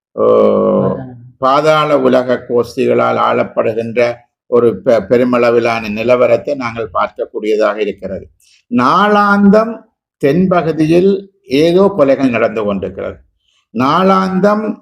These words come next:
துப்பாக்கி கலாச்சாரம் என்பது அங்கு இருந்து கொண்டிருக்கிறது.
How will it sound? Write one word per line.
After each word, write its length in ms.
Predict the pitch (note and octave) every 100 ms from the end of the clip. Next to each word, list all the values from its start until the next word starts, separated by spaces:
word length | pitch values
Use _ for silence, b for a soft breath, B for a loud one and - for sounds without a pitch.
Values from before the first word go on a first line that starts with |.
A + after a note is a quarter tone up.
| _ _ _
துப்பாக்கி 500 | C#3+ C#3 F#3 F#3+ F#3 F3
கலாச்சாரம் 760 | D#3 D3+ D3+ - D3+ D3 C#3+
என்பது 400 | C3+ C3 C3+ D3+ F3 F3
அங்கு 260 | - C3 C3+
இருந்து 300 | B2 B2 A#2+
கொண்டிருக்கிறது. 580 | A#2 A2 G#2 - F#2